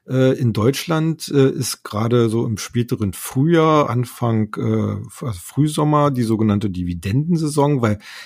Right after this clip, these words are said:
äh, viele deutsche Unternehmen schütten ihre Dividende nur einmal im Jahr aus und das genau nach der Hauptversammlung, also wenn der Jahresbericht für das Vorjahr vorgelegt worden ist, wenn der Gewinn festgestellt worden ist,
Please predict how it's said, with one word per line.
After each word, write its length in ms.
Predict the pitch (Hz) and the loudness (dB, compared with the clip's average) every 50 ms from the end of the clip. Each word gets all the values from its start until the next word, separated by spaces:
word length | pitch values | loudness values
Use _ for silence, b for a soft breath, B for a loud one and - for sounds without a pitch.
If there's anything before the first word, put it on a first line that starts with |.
| B B | B B
äh, 300 | - 117 113 113 117 - - - _ _ _ _ _ _ - | 0 2 2 2 2 0 -4 -8 _ _ _ _ _ _ -14
viele 460 | - - - 139 139 143 131 131 - | -4 0 2 4 6 6 6 4 2
deutsche 540 | 117 110 110 117 131 - - 160 160 - - | 0 0 2 2 2 0 0 -2 -2 -2 -2
Unternehmen 580 | - 139 131 127 135 127 123 120 123 123 123 | -4 -4 -2 0 0 0 0 0 0 -2 -2
schütten 340 | 123 - - 131 - - 135 | -4 -4 -4 -4 -2 -2 -2
ihre 280 | 123 113 113 101 110 95 | 0 0 0 0 0 -2
Dividende 640 | 104 101 98 107 98 87 104 104 113 120 117 113 | -4 -2 -2 -4 -4 -2 0 2 2 4 4 4
nur 240 | 110 107 101 95 - | 2 2 0 -2 -4
einmal 400 | - 98 110 139 151 160 156 156 | -4 -2 0 0 0 0 0 -2
im 120 | 156 151 151 | 0 0 0
Jahr 280 | 147 147 147 156 156 | 2 2 2 2 2
aus 220 | 156 151 151 - - | 2 0 0 0 -2
und 160 | 127 98 - | -4 -2 -2
das 200 | 113 101 - B B B B _ | -2 -4 -4 B B B B _
genau 400 | - 123 113 104 101 104 110 110 B B B B B - | 0 2 2 2 2 2 0 0 B B B B B -4
nach 300 | 101 95 - 101 - - | -2 0 0 0 0 -4
der 300 | - 107 98 85 80 - | -4 -2 -2 -2 -2 -2
Hauptversammlung, 760 | 117 131 - - - - 160 143 143 135 135 139 143 139 131 | -4 -6 -6 -6 -4 -2 0 2 2 2 4 2 2 0 0
also 280 | - 113 98 110 95 95 | -2 -4 -4 -6 -8 -6
wenn 140 | 90 92 | -8 -6
der 140 | 98 95 87 | -6 -6 -6
Jahresbericht 840 | 85 87 87 95 117 123 131 - - - - 120 - 131 123 - - | -4 -2 0 2 2 2 0 0 0 -2 -2 0 2 0 0 0 -4
für 160 | - - - 107 | -12 -12 -8 -8
das 180 | 92 87 - | -6 -6 -8
Vorjahr 440 | - - - 123 131 143 147 143 139 | -10 -4 -2 0 0 2 2 0 0
vorgelegt 640 | - - - 131 123 135 123 120 123 120 - _ - | 0 -2 -2 0 2 2 2 2 2 0 -2 _ -2
worden 240 | 117 110 117 117 110 | 0 0 0 0 0
ist, 200 | 110 - - - | -2 -4 -6 -6
wenn 120 | 98 92 | -8 -8
der 100 | 92 87 | -8 -10
Gewinn 320 | - - 90 90 120 147 | -14 -4 0 2 2 2
festgestellt 800 | 151 - - 135 120 - - - - - - 113 110 110 - - | 2 0 0 -2 -2 -2 -6 -12 -6 -2 0 2 2 0 0 -4
worden 240 | 113 101 101 107 107 | -4 -2 -2 -2 -4
ist, 180 | 90 98 - | -6 -10 -12